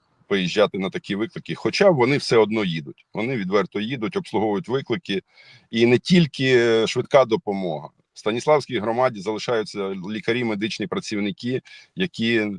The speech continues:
і на дому надають допомогу, і здійснюють прийом на дому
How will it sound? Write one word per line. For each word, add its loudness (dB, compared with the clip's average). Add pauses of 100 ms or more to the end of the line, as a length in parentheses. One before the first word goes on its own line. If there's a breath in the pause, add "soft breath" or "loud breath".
і -6
на 4
дому 0
надають 0
допомогу, -2
і -4
здійснюють -4 (300)
прийом 2 (500)
на -2
дому 0